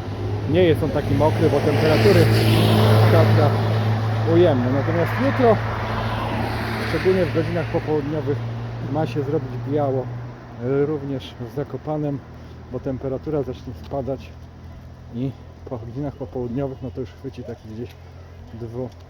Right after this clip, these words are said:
trzy stopniowy mróz pod Giewontem. E, a co później? No, ten śnieg, jak spadnie,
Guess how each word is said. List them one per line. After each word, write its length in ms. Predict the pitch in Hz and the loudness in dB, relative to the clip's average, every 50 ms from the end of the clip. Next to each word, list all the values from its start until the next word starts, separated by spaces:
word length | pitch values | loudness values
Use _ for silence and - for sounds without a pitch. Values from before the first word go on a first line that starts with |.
| - - - - - - - - - - - - - - - - - - - - - - - | -20 -20 -20 -20 -20 -20 -20 -20 -20 -20 -20 -20 -20 -20 -20 -20 -20 -20 -20 -20 -20 -20 -20
trzy 340 | - - - - 143 135 131 - - - - - - | -18 -16 -14 -10 -10 -10 -10 -10 -14 -20 -20 -20 -18
stopniowy 580 | - - 107 - - 127 117 113 104 98 113 107 - - - - - - - - - - - - - - - - | -16 -16 -14 -12 -10 -8 -8 -8 -8 -10 -10 -12 -14 -18 -20 -20 -20 -20 -20 -20 -20 -20 -20 -20 -20 -20 -16 -12
mróz 500 | 127 117 120 120 117 120 113 113 104 - - - - - - - - - - - - - - - - - - - - - - - | -10 -8 -8 -8 -8 -8 -8 -10 -12 -12 -16 -20 -20 -20 -20 -20 -20 -20 -20 -20 -20 -20 -20 -20 -20 -20 -20 -20 -20 -20 -20 -16
pod 140 | - 104 - - - - - - - - - - - - - - - - - - - - - | -16 -16 -16 -16 -18 -20 -20 -20 -20 -20 -20 -20 -20 -20 -20 -20 -20 -20 -20 -20 -20 -16 -10
Giewontem. 640 | 113 120 110 113 120 107 98 92 - 127 131 135 139 107 - - - - - - - - - - - - - - - - - - - - - - - - - - | -8 -6 -6 -6 -6 -8 -8 -10 -8 -6 -6 -6 -6 -10 -12 -20 -20 -20 -20 -20 -20 -20 -20 -20 -20 -20 -20 -20 -20 -20 -20 -20 -20 -20 -20 -20 -20 -20 -12 -8
E, 480 | 139 135 131 131 131 131 127 131 131 127 123 117 117 - 147 | -6 -4 -2 -2 -2 -4 -4 -6 -6 -8 -10 -12 -12 -10 -10
a 60 | 147 | -6
co 160 | - 170 143 | -4 -6 -6
później? 380 | - 143 139 123 135 160 170 175 | -4 -6 -8 -8 -6 -6 -6 -4
No, 160 | 180 175 160 - - | -4 -6 -6 -8 -10
ten 160 | - 170 165 | -10 -10 -8
śnieg, 300 | - - - 190 202 185 - - - - - - - - - - - - - - - - - - - - - - | -10 -10 -8 -6 -6 -6 -8 -12 -20 -20 -20 -20 -20 -20 -20 -20 -20 -20 -20 -20 -20 -20 -20 -20 -20 -16 -8 -6
jak 180 | 131 131 - | -6 -6 -6
spadnie, 520 | - - - 220 233 185 147 131 123 117 | -6 -2 2 2 2 2 0 -4 -6 -6